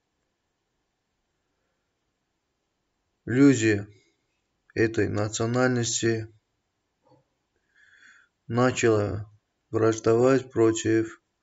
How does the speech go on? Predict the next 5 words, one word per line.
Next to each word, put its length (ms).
Азербайджана. 1040
Эта 280
политика 680
велась 500
и 400